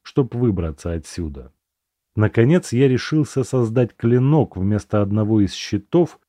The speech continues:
и тут же поплатился за это.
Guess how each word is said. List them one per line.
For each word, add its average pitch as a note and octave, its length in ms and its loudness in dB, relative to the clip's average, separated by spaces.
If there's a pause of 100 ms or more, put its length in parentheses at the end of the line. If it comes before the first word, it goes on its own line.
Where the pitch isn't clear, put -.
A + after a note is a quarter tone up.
(140)
и C3 100 2
тут E3 320 -2
же D3 120 0
поплатился A2 840 0
за F2+ 140 -2
это. D#2 440 -8